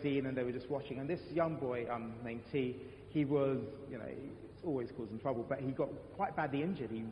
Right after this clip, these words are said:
really sprained his ankle and his ankle started ballooning up. And, um, one of the Save the Neighbourhood team officers was, you know, um, health and safe, had, you know, um, first aid. I had first aid, but I'm not a great, I'm not the person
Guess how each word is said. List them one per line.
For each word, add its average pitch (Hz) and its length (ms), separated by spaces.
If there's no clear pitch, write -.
really 139 160
sprained 131 280
his 113 100
ankle 143 260
and 113 100
his 104 80
ankle 139 240
started - 260
ballooning 139 400
up. 170 140
And, 139 280
um, 139 300
one 165 200
of 170 80
the 151 120
Save 170 180
the 170 60
Neighbourhood 156 440
team 117 320
officers 110 260
was, 120 140
you 120 80
know, - 640
um, 107 180
health 127 160
and 123 80
safe, 127 220
had, 123 180
you 127 60
know, 101 80
um, 104 180
first 131 260
aid. 123 240
I 180 120
had 180 180
first 120 160
aid, 110 160
but - 100
I'm 120 140
not 117 220
a - 20
great, 104 220
I'm 131 140
not 123 180
the 120 60
person 101 340